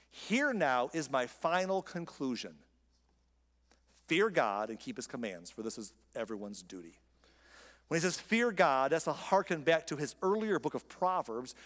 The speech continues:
where he says, "The fear of the Lord is the beginning of wisdom." And in saying so, he's not saying, "Be scared of God, that God is scary."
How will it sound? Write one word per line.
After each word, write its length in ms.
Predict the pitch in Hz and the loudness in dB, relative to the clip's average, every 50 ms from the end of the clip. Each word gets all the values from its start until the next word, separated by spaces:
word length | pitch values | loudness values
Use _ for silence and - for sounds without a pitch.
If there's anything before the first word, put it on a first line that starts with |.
| - - - - | -20 -16 -6 0
where 100 | 156 160 | 0 2
he 60 | 143 | 2
says, 180 | - 151 131 | 0 -2 -4
"The 100 | - 143 | -2 -4
fear 300 | 127 - - - 175 185 | -4 -4 -4 -2 -2 0
of 120 | 202 - 147 | 0 0 0
the 80 | 143 | 0
Lord 200 | 135 131 143 151 | 2 2 2 0
is 80 | 139 127 | 0 -2
the 80 | - 120 | -6 -6
beginning 380 | 120 113 110 131 139 143 135 | -8 -6 -4 -4 -4 -4 -6
of 100 | 123 104 | -8 -6
wisdom." 440 | 104 120 139 139 135 170 170 180 180 - _ _ _ - - - - - - | -4 -4 -4 -2 -2 -2 -2 -4 -4 -14 _ _ _ -20 -20 -20 -20 -6 0
And 120 | 165 175 190 | 2 2 2
in 140 | 190 175 151 | 2 2 0
saying 380 | - - - 262 285 269 233 | 0 2 4 4 4 4 2
so, 160 | - - 190 | 2 2 2
he's 100 | 208 208 | 2 4
not 160 | 175 233 247 226 | 4 2 2 2
saying, 320 | - - 214 214 202 180 | 0 0 0 0 0 0
"Be 140 | 151 185 165 | -2 -2 -2
scared 500 | - - - - - 185 180 180 180 160 | -4 -4 -4 -2 0 0 2 2 0 -2
of 140 | 156 131 123 | -2 -2 2
God, 180 | 156 160 160 151 | 2 2 2 2
that 80 | 156 135 | 0 0
God 180 | 156 151 165 | 0 0 0
is 100 | 170 151 | 0 -2
scary." 500 | - - - 196 180 170 170 175 175 160 | -6 -6 -4 -2 -2 0 0 -2 -4 -4